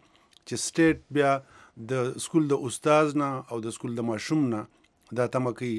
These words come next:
په ځای د دې چې ریاست هغوی ته، آه، امنیت ورکړي، د هغې حفاظت وکړي. نو دغه، آه،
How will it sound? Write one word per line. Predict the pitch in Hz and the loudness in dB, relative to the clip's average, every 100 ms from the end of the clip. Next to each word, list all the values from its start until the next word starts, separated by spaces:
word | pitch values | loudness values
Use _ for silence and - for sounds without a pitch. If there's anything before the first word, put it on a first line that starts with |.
| 110 | -4
په | 120 | -2
ځای | 131 | -2
د | 127 127 | -4 -6
دې | 123 | -8
چې | 120 120 117 113 98 101 107 | -6 -6 -6 -8 -14 -8 -4
ریاست | 110 104 156 - - | -4 -2 -2 -4 -6
هغوی | 120 127 120 | -6 -6 -4
ته، | 120 | -4
آه، | 120 - - _ - 101 104 107 | -6 -14 -20 _ -12 -10 -8 -6
امنیت | 113 123 147 160 | -2 0 0 0
ورکړي، | 143 - 120 110 _ _ _ _ | -2 -4 -12 -12 _ _ _ _
د | 110 113 | -6 -4
هغې | 127 | -2
حفاظت | 113 110 117 147 | -4 -4 -4 -4
وکړي. | 139 120 113 - - - - | -6 -12 -14 -18 -20 -20 -10
نو | 123 | -8
دغه، | 123 170 170 165 160 | -2 0 2 2 2
آه، | - 117 | -2 -10